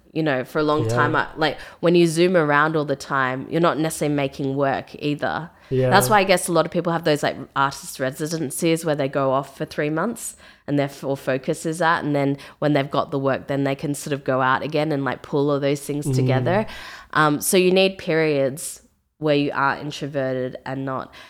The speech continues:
Speaker 1: And again, I don't think you should force yourself to be something that you're not. But I think it doesn't necessarily mean you have to,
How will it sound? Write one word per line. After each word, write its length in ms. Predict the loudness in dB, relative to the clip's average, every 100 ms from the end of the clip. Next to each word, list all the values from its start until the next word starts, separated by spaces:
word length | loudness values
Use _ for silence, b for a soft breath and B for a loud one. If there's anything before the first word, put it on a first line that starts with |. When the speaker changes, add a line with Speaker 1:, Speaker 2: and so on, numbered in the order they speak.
| B
Speaker 1:
And 180 | -2 -2
again, 440 | 0 2 2 0 -2
I 140 | 0
don't 280 | 2 0 -2
think 140 | -4 -4
you 80 |
should 180 | -6 -8
force 380 | -6 -2 -2 -4
yourself 380 | -6 -4 -6 -6
to 80 | -6
be 160 | -6
something 720 | -4 -6 -8 -8 -8 -8 -12 -8
that 220 | -6 -4
you're 120 | -6 -6
not. 540 | -4 -4 -4 -10 -18 _ _ _ _ _ -2
But 120 | -2
I 160 | 0 -4
think 440 | 0 -2 -2 -6 -4
it 140 | 0
doesn't 500 | 2 2 0 -4 -6
necessarily 500 | -2 -2 0 0 0
mean 280 | 2 0 0
you 100 | 0
have 300 | 0 -4 -4 -6
to, 600 | -2 0 0 -2 -6